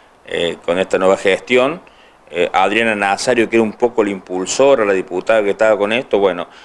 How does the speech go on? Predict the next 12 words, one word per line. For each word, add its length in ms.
eh, 260
esperemos 460
que, 200
que 140
retorne 400
sus 160
vacaciones 560
y 80
veamos 460
cómo 480
se 180
continúa. 640